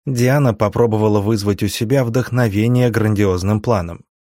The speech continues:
Князь Кижластанский великодушен, но он вдруг стал очень нетерпеливым. Человек без выдержки, он нашёл теперь коварное средство, чтобы отомстить народу, угнетавшему его.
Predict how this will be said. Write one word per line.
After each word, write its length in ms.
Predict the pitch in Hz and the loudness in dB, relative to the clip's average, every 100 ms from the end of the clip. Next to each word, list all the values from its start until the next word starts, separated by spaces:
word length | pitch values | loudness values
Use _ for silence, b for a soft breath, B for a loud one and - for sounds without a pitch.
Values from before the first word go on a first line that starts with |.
| _ _ _ _ - | _ _ _ _ -6
Князь 300 | 165 185 - | -4 -4 -2
Кижластанский 800 | 117 104 104 - 101 92 - 101 | 0 2 0 2 -2 -2 -2 -2
великодушен, 920 | 101 95 95 90 120 147 143 107 90 B B | 0 -2 -4 -2 -2 -2 -2 -2 -4 B B
но 240 | 113 101 | -2 0
он 100 | 90 | -2
вдруг 320 | 92 98 98 | -4 -4 -4
стал 380 | - - 98 95 | -6 -4 -2 -2
очень 480 | - 98 - 101 101 | -4 -6 -4 -2 0
нетерпеливым. 960 | 110 101 117 107 131 143 165 101 82 - _ _ _ _ _ _ | 0 0 -4 -2 -2 0 0 -2 -6 -12 _ _ _ _ _ _
Человек 380 | - 147 160 175 | -4 -2 0 -2
без 220 | 151 175 | -2 -2
выдержки, 760 | 160 143 101 95 - - 95 90 _ _ - | 2 2 2 0 -2 -2 -2 -2 _ _ -2
он 200 | 120 104 | 0 0
нашёл 420 | 101 - 123 131 | 0 0 -2 -2
теперь 400 | - 101 101 92 | -2 -2 -2 -4
коварное 600 | - 98 95 92 101 117 | -2 -2 0 0 0 0
средство, 720 | - 165 139 - - 92 85 _ - | -2 0 0 -2 -2 -2 -2 _ -14
чтобы 400 | - 107 98 101 | -4 -2 0 -2
отомстить 880 | 107 101 139 139 - 123 95 - | -4 -2 -2 -2 -6 -2 -2 -4
народу, 480 | 95 92 98 127 110 | -4 -2 0 0 0
угнетавшему 920 | 101 110 101 110 107 92 - 101 90 | 0 -2 0 0 0 -2 -2 -4 -4
его. 380 | 90 98 90 | -2 -2 -2